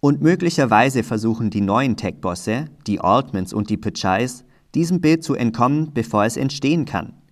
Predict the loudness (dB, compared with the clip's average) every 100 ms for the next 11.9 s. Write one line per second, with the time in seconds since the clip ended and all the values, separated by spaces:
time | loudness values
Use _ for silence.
0 | _ _ _ -20 -2 0 4 4 4 2
1 | 0 -4 -14 -2 0 0 0 2 2 0
2 | -2 2 2 2 0 -2 0 0 -2 -2
3 | -4 -6 -18 _ _ -6 0 2 2 0
4 | -2 -8 -6 -2 0 0 -4 -4 -14 _
5 | -8 -4 -4 -2 0 2 0 -2 -2 0
6 | 0 0 -2 2 2 2 0 -2 -2 -2
7 | -4 -8 -20 _ _ _ -20 -20 _ 0
8 | 2 2 2 0 0 -2 -4 -2 -2 -2
9 | 0 -2 0 0 2 2 0 -2 0 0
10 | 0 -2 -2 -2 0 0 0 -2 -6 -4
11 | -4 -2 -4 -6 -8 -2 0 0 -4